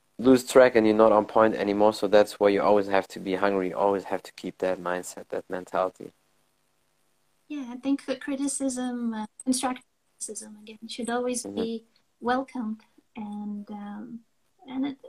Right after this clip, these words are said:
Speaker 2: you know, the, the person still always have the choice. Um, not the choice,
Speaker 1: Sure,
Speaker 2: but
Speaker 1: yeah.
Speaker 2: the,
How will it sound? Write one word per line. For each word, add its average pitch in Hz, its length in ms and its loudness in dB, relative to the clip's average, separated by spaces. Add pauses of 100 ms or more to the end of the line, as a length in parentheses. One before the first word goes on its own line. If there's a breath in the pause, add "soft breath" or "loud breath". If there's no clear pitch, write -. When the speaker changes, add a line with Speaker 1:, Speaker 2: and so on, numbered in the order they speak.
(440)
Speaker 2:
you 277 80 -2
know, 285 260 -4
the, 269 220 -8
the 254 100 -10
person 294 500 -6
still 311 500 -8
always 277 380 -4
have 269 360 -6
the 262 80 -10
choice. - 580 -14 (540)
Um, 214 540 -10
not 294 220 0
the 320 100 -8
choice, 269 380 -4
Speaker 1:
Sure, 202 100 -4
Speaker 2:
but - 140 -2
Speaker 1:
yeah. 196 120 -10
Speaker 2:
the, 233 400 -6